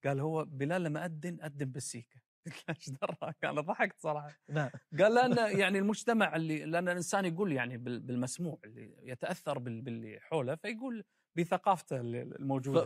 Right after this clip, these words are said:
Speaker 1: يعني.
Speaker 2: فهو قال
Speaker 1: نعم.
Speaker 2: ف-
Speaker 1: قال: "وبلال إذن أذن في السيكا." <laughs>
Speaker 2: إذن نحن نختم بهذه، آه، الطرفة اللي حضرتك ذكرتها.
Speaker 1: هذا تخمين طبعًا، مو
Speaker 2: تخمين من صاحب الرواية، مو، مو،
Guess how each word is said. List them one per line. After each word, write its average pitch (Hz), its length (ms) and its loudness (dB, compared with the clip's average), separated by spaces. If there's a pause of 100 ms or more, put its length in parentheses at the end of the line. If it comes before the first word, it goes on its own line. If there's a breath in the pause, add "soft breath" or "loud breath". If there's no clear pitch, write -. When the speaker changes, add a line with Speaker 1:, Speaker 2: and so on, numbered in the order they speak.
Speaker 1:
يعني. - 260 -10
Speaker 2:
فهو 185 240 12
قال 175 120 8 (260)
Speaker 1:
نعم. 185 80 6
Speaker 2:
ف- 170 100 2
Speaker 1:
قال: 180 420 10
"وبلال 165 400 6
إذن 151 320 2
أذن 143 300 0
في 123 80 -10
السيكا." - 400 -12 (160)
<laughs> - 360 -8
Speaker 2:
إذن 165 140 8
نحن 180 200 6
نختم 190 320 4
بهذه، 151 420 8
آه، - 380 -2
الطرفة 156 380 2
اللي 143 140 4
حضرتك 131 280 0
ذكرتها. 131 420 2
Speaker 1:
هذا 170 80 10
تخمين 220 400 6
طبعًا، 143 280 6
مو 143 500 0
Speaker 2:
تخمين 196 380 6
من 214 260 8
صاحب 208 320 8
الرواية، 190 500 10
مو، 185 240 6
مو، 185 180 6